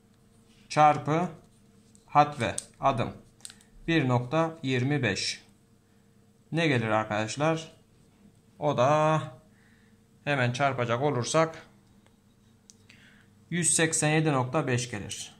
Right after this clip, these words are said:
Yüz seksen yedi nokta beş. Buraya F yüz seksen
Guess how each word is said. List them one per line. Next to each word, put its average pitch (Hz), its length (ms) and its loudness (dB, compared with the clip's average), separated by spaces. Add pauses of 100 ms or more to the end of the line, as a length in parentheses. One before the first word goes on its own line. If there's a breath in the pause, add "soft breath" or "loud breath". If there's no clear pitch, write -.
(200)
Yüz 147 300 -4
seksen 139 540 -4 (500)
yedi 131 360 -4
nokta 139 520 0 (200)
beş. - 460 -6 (640 soft breath)
Buraya 160 540 4 (840)
F 165 320 0 (220)
yüz 147 360 -4
seksen 151 720 0